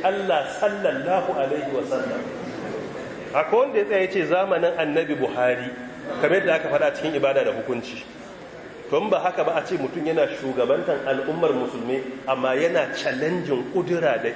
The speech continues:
ikon Allah subhanahu wa ta'ala, to, in akwai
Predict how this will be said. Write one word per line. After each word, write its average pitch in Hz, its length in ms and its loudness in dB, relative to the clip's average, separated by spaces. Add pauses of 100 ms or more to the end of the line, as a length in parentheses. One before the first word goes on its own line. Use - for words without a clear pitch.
ikon 175 340 -2
Allah 147 300 2
subhanahu 139 400 2
wa 147 60 6
ta'ala, 143 420 0 (400)
to, 175 80 2
in 208 160 4
akwai 190 320 2